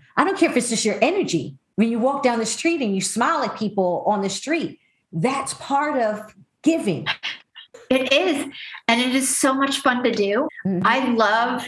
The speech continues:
Speaker 2: to, like, just smile at strangers. Like, I make full eye contact,
Speaker 1: Yes.
Speaker 2: and it's really fun to do in the city.
Speaker 1: <laughs>
Speaker 2: And I'll be like,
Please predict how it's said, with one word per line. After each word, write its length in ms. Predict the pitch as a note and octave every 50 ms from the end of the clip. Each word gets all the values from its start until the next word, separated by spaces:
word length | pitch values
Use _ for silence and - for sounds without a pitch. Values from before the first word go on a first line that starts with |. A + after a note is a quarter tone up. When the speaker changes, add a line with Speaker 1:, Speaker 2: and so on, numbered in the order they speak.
| -
Speaker 2:
to, 120 | - C4+ C4
like, 240 | A#3+ G#3 G3+ G3+ -
just 240 | A3 G#3+ - -
smile 400 | - - G3 F3+ F3+ F#3+ G#3 G#3
at 80 | E3 -
strangers. 380 | - - G#3 G3+ G#3 A3 G#3+ F#3+
Like, 160 | G3 G3 - -
I 180 | G#3 A#3+ A#3 A3
make 200 | G#3 A3 F#3+ - - -
full 160 | B3 B3+ B3+
eye 200 | F3 D#3+ D#3+ -
contact, 600 | - B3 A3+ A#3 A#3+ C4+ A#3+ A#3+ A#3 - - - - - - -
Speaker 1:
Yes. 100 | - - - F3+ F#3
Speaker 2:
and 100 | A3 G#3+
it's 160 | G#3 G3 G3+ G3
really 420 | G#3 G3+ C4 D#4+ D#4+ D#4+ D4+ D#4
fun 200 | B3+ A#3 A#3 A3
to 80 | G#3 G3
do 180 | G3+ F3+ F3+
in 80 | F#3 F#3
the 60 | F#3
city. 400 | - - G#3 G3+ G#3+ B3 D4 D4 -
Speaker 1:
<laughs> 60 | - - - - - - - C4 - - G#3+ G#3
Speaker 2:
And 140 | - A#3 B3
I'll 120 | C4 D4
be 80 | D4 D#4+
like, 280 | C#4 A#3+ - - -